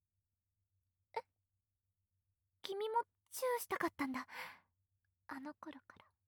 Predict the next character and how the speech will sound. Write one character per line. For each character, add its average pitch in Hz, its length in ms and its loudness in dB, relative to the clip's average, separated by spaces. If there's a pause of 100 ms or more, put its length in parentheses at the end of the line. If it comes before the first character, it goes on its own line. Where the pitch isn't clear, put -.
(1900)
嘘。 - 240 -12